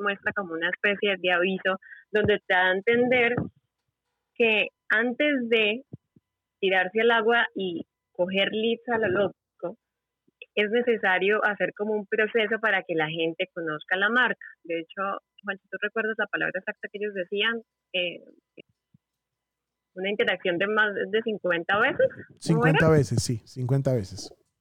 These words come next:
Speaker 1: Pero era una interacción, una
Speaker 2: Interacción.
Speaker 1: una acción, una, una
Speaker 2: Mejor dicho,
Speaker 1: conversión.
Speaker 2: aprendizaje.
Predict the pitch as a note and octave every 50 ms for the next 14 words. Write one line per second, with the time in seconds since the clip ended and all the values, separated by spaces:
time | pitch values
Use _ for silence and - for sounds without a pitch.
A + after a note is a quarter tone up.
0 | _ - G#3+ A3 G#3 G3 F#3 G#3 A3 A#3 B3 B3+ C4 C4 C4+ C4 A#3 G#3 F3+ -
1 | - - B3+ D#4 G4 F4+ D4+ B3+ A#3+ A3+ A#3 A#3 A#3+ A#3+ A#3 A3+ G3 F#3 - -
2 | C#3+ C3 C#3+ B2 B2 - - F#3+ G3+ A3 A#3 A#3+ - - - A#3 A#3+ A#3 F#3+ D3
3 | C3+ - - - G#3 G3+ G3+ A3+ G#3+ A#3 C#4 C#4 F#3+ G#3+ A#3 A#3 B3 G3+ E3+ G3
4 | - G2+ - A3+ A3 B3 D4+ G4+ F#4+ - - - - _ _ _ _ _ _ _
5 | _ _ _ _ _ _ - - - - - D#3+ D#3 - F3 E3 D#3 D3+ C#3+ C#3+
6 | - - G3 F3+ C3+ B2+ G#2